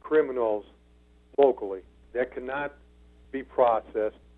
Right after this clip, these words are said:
because we don't have the facility, okay? Now, how is it that we go, uh, commit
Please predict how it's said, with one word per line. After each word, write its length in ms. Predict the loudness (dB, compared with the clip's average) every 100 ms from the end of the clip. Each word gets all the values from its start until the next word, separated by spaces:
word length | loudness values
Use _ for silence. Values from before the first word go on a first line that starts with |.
| _
because 320 | -10 0 0 0
we 140 | 0
don't 240 | 0 0
have 160 | -4 -6
the 80 | -8
facility, 640 | -10 -10 -4 -2 -2 -6 -20 _ -10
okay? 320 | -8 -4 -4 -4 -10 _ _ _ _
Now, 220 | -10 -8 -4
how 300 | 0 4 6
is 120 | 4
it 200 | 2 0 0
that 240 | -2 -2
we 500 | -6 -8 -6 -8 -12 -16 _ _ _ _ _ _ _ _ _ _
go, 140 | 0 0
uh, 340 | 0 -2 -2 -4 -12 -16
commit 500 | -14 -6 -4 -4